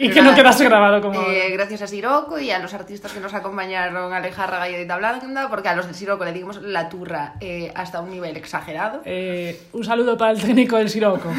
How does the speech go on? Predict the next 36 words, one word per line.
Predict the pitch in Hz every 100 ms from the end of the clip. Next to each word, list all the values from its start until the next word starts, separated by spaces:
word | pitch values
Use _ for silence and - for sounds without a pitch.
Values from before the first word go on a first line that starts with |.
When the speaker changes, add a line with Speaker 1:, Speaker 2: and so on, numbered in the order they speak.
| 294 285 - - -
Speaker 1:
que | 214 202 196 -
estaba | 196 220 233 262 -
a-, | 208 196 208
hartito | 208 208 262 285
Speaker 2:
"Pero | 285 277 -
Speaker 1:
a | 277
un | 233
nivel | 226 240
Speaker 2:
¿y |
este | 254 247
Speaker 1:
desmesurado. | 214 202 - 453 415
Speaker 2:
cable? | 381 381 381 370 - - -
¿Pero | 339 311 302
y | 349
este | 403 -
botón?". | 359 359 - 392 381 415 392 381
Speaker 1:
<laughs> | 330 294 - - 302 302 - -
Speaker 2:
Bueno, | -
Speaker 1:
"Pero | 494 466
se | 453
Speaker 2:
sí. |
Speaker 1:
pueden | 466 494 480
bajar | 480 494
las | 480
luces | 427 480 480 480
y |
yo | 440 440
no". | 440 320 277
Y |
el | 262 -
tío, | 247 233 240
"Ay, | 262
por | 240
favor, | - 202 226 220 202 196
ya | 226
está". | - 233 202 185